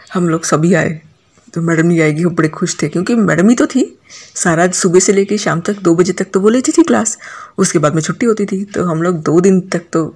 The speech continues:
बिल्कुल रेस्ट पे थे। आज तो मैडम ने पूछ, कोई आई नहीं हमें पूछने वाला। तो लेकिन जो हमारे सर थे ना, हैरिसन सर थे प्रिंसिपल, उन्होंने जो हमारी जो आंटियाँ होती ना,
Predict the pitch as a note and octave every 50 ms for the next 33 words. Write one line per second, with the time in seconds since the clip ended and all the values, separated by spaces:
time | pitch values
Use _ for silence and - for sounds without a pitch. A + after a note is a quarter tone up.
0 | - - D3+ D#3 D#3 F3+ F3 F3+ - - - - - - - G#3+ G3 F#3+ D#3 D#3
1 | D#3 - D#3+ D#3+ D#3 - D3+ D#3+ E3 E3 E3 E3 - F#3 F3+ - - - - _
2 | - - F3 F#3+ G3 E3+ D#3+ F3+ F#3 F3+ F3+ E3+ F3 G3 F#3+ - F#3+ D#3+ E3+ -
3 | - - - - - - - - - - - - - - - _ - A3 G#3+ G#3
4 | G3+ G#3+ G3+ F#3+ F#3+ G3+ F#3+ F#3+ F#3 F#3+ F#3+ - G3 G3 - F#3+ E3 F#3 G3 E3+
5 | F3 F3 - F#3+ F3+ - - D#3 D3+ - - D3 D#3+ - - _ - - - _
6 | - E3+ D#3+ D3+ D3 - - - - - - - - - - _ - E3+ F3+ G3
7 | A3 A3+ A3 A3 A3 G#3 G#3+ G#3+ G#3 F3+ F3 E3+ F3 F#3 F#3 F3 E3 E3+ E3+ E3
8 | - - E3 D#3 - A#3+ A3+ G3+ G#3+ F#3 G3+ C#4+ F#4